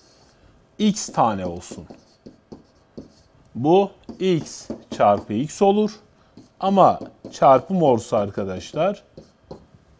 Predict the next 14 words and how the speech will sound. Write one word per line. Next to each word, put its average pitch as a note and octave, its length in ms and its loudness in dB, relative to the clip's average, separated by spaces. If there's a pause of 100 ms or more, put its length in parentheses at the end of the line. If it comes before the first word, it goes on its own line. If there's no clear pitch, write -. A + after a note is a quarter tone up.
(1400)
X - 260 -6
tane G2+ 320 0
olsun D3 560 -8 (680)
veya E3 380 2 (200)
N E3+ 240 -2
tane G#2+ 340 -2
olsun. C#3 600 -8 (1120)
Burası E3+ 440 2
X G3 280 -6
üzeri G3 400 2
N B2+ 40 -4
olur. F2+ 260 -10 (1300)
Şunu A3 340 -2
da C3 280 4